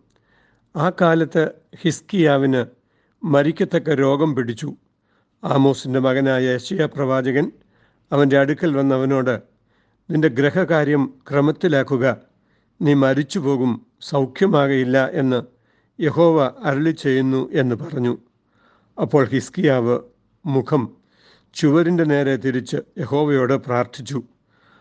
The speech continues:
"അയ്യോ യഹോവേ, ഞാൻ വിശ്വസ്തയോടും ഏകാഗ്രഹൃദയത്തോടും കൂടെ തിരുമുമ്പിൽ നടന്ന്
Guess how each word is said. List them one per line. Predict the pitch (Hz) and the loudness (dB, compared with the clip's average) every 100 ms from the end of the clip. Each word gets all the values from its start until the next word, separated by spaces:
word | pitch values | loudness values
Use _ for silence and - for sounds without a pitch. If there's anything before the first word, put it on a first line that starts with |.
| _ _ - | _ _ 0
"അയ്യോ | 156 196 170 | 2 4 2
യഹോവേ, | 131 139 147 170 165 143 - - _ _ _ - | 0 -2 0 0 2 0 -2 -10 _ _ _ -4
ഞാൻ | 160 147 | 0 0
വിശ്വസ്തയോടും | 135 - 190 - 165 165 156 143 139 - - | -2 -4 -6 0 2 4 2 2 -2 -4 0
ഏകാഗ്രഹൃദയത്തോടും | 143 147 185 165 170 151 147 160 156 151 139 135 | 0 2 0 0 -2 -2 -2 0 0 0 0 0
കൂടെ | 135 131 123 - _ _ _ _ - | 0 0 0 -4 _ _ _ _ -2
തിരുമുമ്പിൽ | 151 180 175 160 151 - 196 | 2 4 2 2 -2 -4 -4
നടന്ന് | 131 127 131 143 147 | 0 0 0 0 0